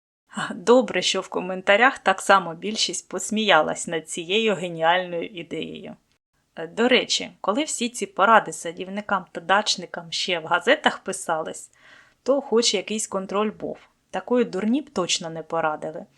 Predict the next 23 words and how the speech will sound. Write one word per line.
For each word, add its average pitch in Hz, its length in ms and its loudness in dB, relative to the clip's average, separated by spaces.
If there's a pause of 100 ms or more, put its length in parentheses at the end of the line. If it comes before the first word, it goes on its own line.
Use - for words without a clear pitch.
(160)
А 190 120 4
зараз 233 360 6
пише 226 400 0
та 190 200 -2
знімає 196 500 0
відео 208 400 -4
хто - 280 -2
завгодно 220 840 4
та 190 120 -2
що 233 320 4
завгодно. 170 720 -4 (760)
Е, 185 260 -6
всі 247 300 -4
поради 214 560 6
про 214 300 0
використання 196 760 0
бананових 185 640 0
шкірок, 247 540 0
нашатирного 202 720 -2
спирту 214 500 -4
і 175 60 -4
тому 185 260 -12
подібне, 262 720 -4